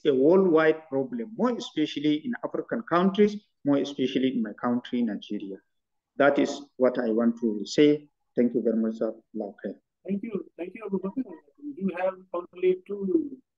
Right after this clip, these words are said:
Speaker 2: education systems in your country, but we have more than two. We have a public sector where s-, students go to, uh,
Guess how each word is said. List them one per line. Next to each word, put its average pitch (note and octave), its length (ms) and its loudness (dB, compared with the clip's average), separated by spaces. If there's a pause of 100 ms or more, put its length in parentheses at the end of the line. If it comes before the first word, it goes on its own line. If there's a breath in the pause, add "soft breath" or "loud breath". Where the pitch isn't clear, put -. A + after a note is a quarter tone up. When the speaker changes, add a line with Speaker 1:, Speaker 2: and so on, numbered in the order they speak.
Speaker 2:
education D#3 500 -4 (300)
systems D3 380 -2
in C#3+ 140 0
your C#3+ 120 -4 (100)
country, C3 460 -14
but C#3+ 100 -16 (180)
we D#3 280 -4
have G3+ 220 -16 (360)
more D#3+ 280 -4
than D#3+ 280 -8
two. E3 240 -2 (840)
We D3+ 280 4
have D#3+ 180 -2 (280)
a D3 80 -2
public F3 420 -6 (340)
sector E3+ 460 -2 (300)
where D3 260 -2 (500)
s-, - 120 -14 (260)
students E3 440 2 (160)
go D#3 200 0
to, - 360 0 (640)
uh, C3+ 300 -8